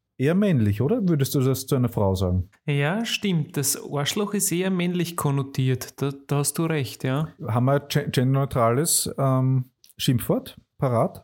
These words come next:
Speaker 2: Ein genderneutrales Schimpfwort.
Speaker 1: Ist gar nicht leicht, gell? Ich überleg.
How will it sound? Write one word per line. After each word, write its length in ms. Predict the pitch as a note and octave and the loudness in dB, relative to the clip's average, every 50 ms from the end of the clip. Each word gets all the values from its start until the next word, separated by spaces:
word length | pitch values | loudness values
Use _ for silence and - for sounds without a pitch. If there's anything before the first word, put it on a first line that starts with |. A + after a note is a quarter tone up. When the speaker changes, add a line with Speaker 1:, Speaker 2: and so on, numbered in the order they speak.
| - | -6
Speaker 2:
Ein 140 | C3+ B2 A#2+ | -6 -4 -4
genderneutrales 1200 | - - D3+ D#3 E3+ F3+ G3+ F#3 F3 D#3+ D3+ D3+ - - - C#3 C3 B2 C#3 D#3+ F#3 F#3+ - - - | -4 -2 -2 -2 -2 -2 -2 -2 -2 -2 -2 -4 -6 -8 -4 -2 -2 -2 -2 -2 -4 -4 -4 -4 -4
Schimpfwort. 920 | - - - F#3 F3+ F3 F3 - - - B2+ A#2+ A2+ A2+ - - - _ _ _ _ _ | -4 -2 -2 -2 -2 -4 -6 -8 -10 -8 -6 -6 -6 -6 -8 -14 -20 _ _ _ _ _
Speaker 1:
Ist 100 | _ - | _ -4
gar 120 | - A#2 | -2 0
nicht 100 | B2+ D#3 | 0 0
leicht, 280 | F#3+ F3+ F3+ D#3 - - | 0 0 0 0 -2 0
gell? 260 | - D3 F#3 - - _ _ _ _ _ _ _ _ | -2 -2 -2 -2 -8 _ _ _ _ _ _ _ _
Ich 80 | - - | -4 -2
überleg. 300 | A#2 B2+ C3+ G3 G3+ | 0 0 2 2 2